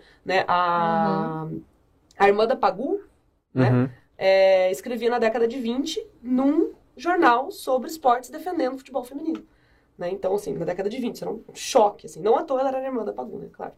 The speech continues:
Speaker 3: Uhum. É. E com todas essas referências que a gente citou aqui, né, dos estudos que você faz, as pesquisas que você faz, a gente até colocou como ilustração aqui da nossa capa hoje,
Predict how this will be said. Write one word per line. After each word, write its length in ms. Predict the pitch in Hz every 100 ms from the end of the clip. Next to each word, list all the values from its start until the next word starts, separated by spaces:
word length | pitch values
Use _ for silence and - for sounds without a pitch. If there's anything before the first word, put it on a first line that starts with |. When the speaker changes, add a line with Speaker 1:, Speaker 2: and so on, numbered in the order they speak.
| -
Speaker 3:
Uhum. 480 | 226 233 117 - 147 208 _ - - - - -
É. 200 | 113 101 101 - _ _
E 120 | 117
com 220 | 117 143 131
todas 240 | 147 175
essas 120 | 180
referências 320 | 156 131 131
que 80 | -
a 20 |
gente 180 | 123 123
citou 300 | - 107 110
aqui, 260 | 107 - 143
né, 220 | 117 117
dos 420 | 110 101 95 98
estudos 340 | 98 - 117 123
que 60 |
você 180 | 107 98
faz, 320 | - 107 117
as 80 | 113
pesquisas 460 | - 101 - 113 -
que 60 |
você 200 | 101 -
faz, 400 | 98 101 110 117
a 40 | 101
gente 200 | 107 -
até 160 | 117
colocou 320 | 120 117 123
como 200 | 120 123
ilustração 580 | 123 120 127 120 - 127
aqui 160 | 131 117
da 80 | 110
nossa 220 | 110 113
capa 320 | - 110 110
hoje, 460 | 104 107 104 107